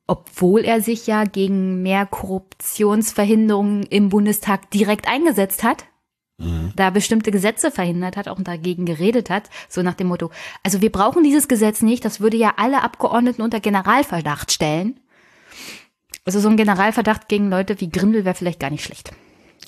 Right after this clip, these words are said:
Speaker 2: Hat er eigentlich noch seine Immunität?
Speaker 1: Nein, er ist ja nicht mehr Abgeordneter.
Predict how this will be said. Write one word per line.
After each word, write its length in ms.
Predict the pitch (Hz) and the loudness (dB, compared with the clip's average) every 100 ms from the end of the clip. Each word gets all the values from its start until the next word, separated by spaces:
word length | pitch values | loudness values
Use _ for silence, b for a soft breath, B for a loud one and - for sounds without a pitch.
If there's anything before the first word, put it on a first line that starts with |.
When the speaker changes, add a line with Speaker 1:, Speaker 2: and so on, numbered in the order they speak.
| - | -6
Speaker 2:
Hat 140 | - | -2
er 80 | 80 | 0
eigentlich 240 | 82 78 85 | 0 0 0
noch 120 | 78 | 0
seine 300 | 73 76 76 | 0 0 -2
Immunität? 680 | 80 80 78 - 80 95 - _ _ _ _ _ - | 0 0 0 -2 0 0 -2 _ _ _ _ _ -4
Speaker 1:
Nein, 300 | 196 247 160 | 0 0 -4
er 140 | - 160 | -6 -6
ist 100 | - | -4
ja 60 | |
nicht 160 | 202 196 | -4 -4
mehr 80 | 214 | -8
Abgeordneter. 540 | 214 139 156 147 151 | -6 -8 -8 -10 -14